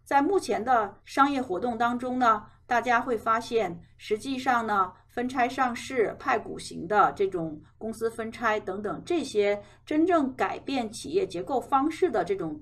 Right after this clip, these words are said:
资产剥离的活动呢，越来越普遍。但是呢，追踪股票这种形式呢，实际上，啊，根据以往的经验，大家发现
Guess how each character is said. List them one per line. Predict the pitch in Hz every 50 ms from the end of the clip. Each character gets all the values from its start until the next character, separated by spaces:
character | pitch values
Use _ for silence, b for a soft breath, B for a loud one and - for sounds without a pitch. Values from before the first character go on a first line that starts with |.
| - _ _
资 | - - 233 240 240
产 | 233 214 160 160 -
剥 | - 208 214
离 | 208 196 185 165 170
的 | 196 190 175 - B B B B
活 | _ - 180 185 185
动 | 202 233 233 220
呢， | 202 185 170 165 B B B B
越 | - 247 269 254
来 | 226 208 190 160 170
越 | 190 208 220 226 214 185 170 175 -
普 | - - -
遍。 | - 190 202 170 - - - - _ _ _ _ _ _ _ _ _ _
但 | 269 269 269
是 | 269 - 302 277
呢， | 262 247 226 202 208 - - _ _
追 | - 285 294
踪 | 311 302 320 320
股 | - 196
票 | - - 285 - 233
这 | - 254
种 | - 196 175
形 | 170 170 - 147 151
式 | 156 170 - 220 202 185
呢， | 180 170 170 160 b b b b b
实 | - - - 190
际 | 190 226 226 208
上， | 208 - 233 208 190 175 175 B B B B B
啊， | - 185 180 175 -
根 | - 254 262
据 | 254 262 262 208
以 | 196 214
往 | 233 247 202 165
的 | 139 175
经 | - 196 208 214
验， | 226 233 220 - - - B B B _
大 | - 220 208
家 | 220 214 214
发 | - - 220 208
现 | - - - 214 190 165 170 170